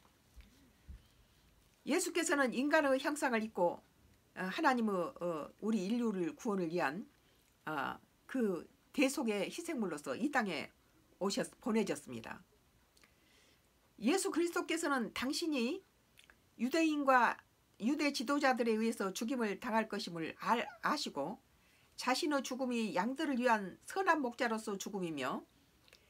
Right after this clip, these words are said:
하나님의 인류 구원을 위한 구속의 원리에 따라서 하나님의,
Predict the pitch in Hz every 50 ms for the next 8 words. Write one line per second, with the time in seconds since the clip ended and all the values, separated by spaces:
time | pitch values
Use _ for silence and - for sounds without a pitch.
0 | _ _ _ _ - - 339 339 330 330 285 294 277 262 247 208 233 262 285 285
1 | 269 233 - - 254 254 247 226 220 233 208 190 170 156 - - - 294 294 320
2 | 339 254 262 247 208 170 185 220 254 277 247 214 170 151 196 190 170 - 180 165
3 | 156 135 - 117 131 190 277 - - _ _ _ _ _ _ _ - _ _ _
4 | _ _ _ _ _ _ - - 302 285 277 269 247 233 226 196 180 165 - -